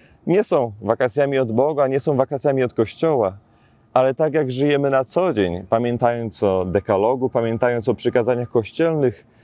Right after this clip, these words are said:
niedzielnej mszy świętej, miłowania Boga, miłowania bliźniego, ale też siebie samego, zabierzmy to wszystko ze sobą na nasze wakacje, na nasz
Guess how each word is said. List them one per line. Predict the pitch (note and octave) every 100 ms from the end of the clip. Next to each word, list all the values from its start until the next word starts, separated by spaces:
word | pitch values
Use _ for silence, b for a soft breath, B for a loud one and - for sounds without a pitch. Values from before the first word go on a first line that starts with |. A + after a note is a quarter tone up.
| b b
niedzielnej | B2 C3 C#3+ D3 C#3
mszy | B2+ - D#3+ E3+
świętej, | - C#3+ B2+ A#2
miłowania | A#2+ C3 B2+ C3+ C3+
Boga, | A2+ C#3 C#3 B2+
miłowania | B2 B2 B2+ B2+
bliźniego, | A2+ A2+ A2 C3 B2 A#2+ A#2 b b b -
ale | A2 A2+
też | B2
siebie | - B2+ A2+
samego, | B2 A#2+ B2 G#2+ G#2+ G#2 _ b b b
zabierzmy | A#2 C#3 C3+ D#3 D3 A#2+ G#2+
to | G#2+
wszystko | - D3+ - G#2+ G2
ze | F#2+
sobą | - G#2 A2 G#2+ G2+ b b -
na | A#2+
nasze | C3 B2+ C3
wakacje, | G#2 B2 C#3+ B2 - - F2
na | A2+
nasz | A#2 A#2+